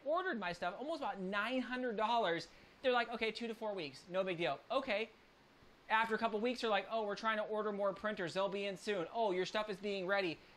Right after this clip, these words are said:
Couple more weeks." It took us over three months to get our blasters.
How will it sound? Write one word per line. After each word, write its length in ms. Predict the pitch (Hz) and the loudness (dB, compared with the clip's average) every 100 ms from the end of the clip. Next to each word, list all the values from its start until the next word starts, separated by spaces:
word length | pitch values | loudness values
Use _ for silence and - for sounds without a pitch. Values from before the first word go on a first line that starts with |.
| - | -4
Couple 220 | 240 226 | -2 0
more 160 | 226 214 | 2 2
weeks." 260 | 190 - - - - | 0 -6 -18 -20 -6
It 200 | 247 277 | -2 -2
took 180 | 302 302 | -2 0
us 140 | 294 277 - | 0 0 -6
over 600 | 220 240 226 175 156 160 - - - - | -2 0 0 0 0 -4 -12 -20 -20 -8
three 480 | 220 240 262 269 277 - | -2 2 2 0 -4 -8
months 640 | 156 160 208 240 170 - - - | -6 -2 0 2 0 -6 -20 -8
to 100 | 190 | -2
get 120 | 185 | 0
our 140 | 190 170 | 0 2
blasters. 560 | 165 165 151 120 113 | 2 2 2 -6 -12